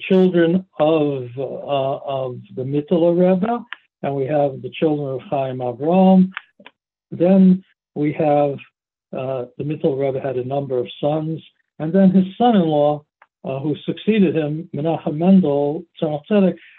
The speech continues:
was actually the first one, I guess the first Lubavitcher Rebbe, to call himself Schneerson, but clearly his, uh,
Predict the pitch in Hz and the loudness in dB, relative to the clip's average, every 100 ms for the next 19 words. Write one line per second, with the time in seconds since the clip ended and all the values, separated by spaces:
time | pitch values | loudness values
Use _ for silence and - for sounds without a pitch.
0 | _ 165 175 185 180 185 175 165 - - | _ -2 0 2 0 2 2 2 -2 -2
1 | 185 175 - 151 160 156 151 _ _ _ | 0 0 -4 -6 -4 -4 -8 _ _ _
2 | _ _ _ _ - 123 160 156 165 - | _ _ _ _ -16 -6 -4 -4 -8 -4
3 | 160 160 160 147 139 - 196 214 170 165 | -4 -4 -2 -2 -2 0 2 2 2 0
4 | 170 - 165 156 147 156 139 - 147 143 | -4 -2 0 -2 -4 -6 -6 -8 -8 -6
5 | 139 190 185 196 185 185 196 190 240 269 | 0 2 4 2 0 -4 -4 -6 -2 2
6 | 254 214 185 185 175 147 185 175 170 | 4 4 4 4 2 0 0 2 2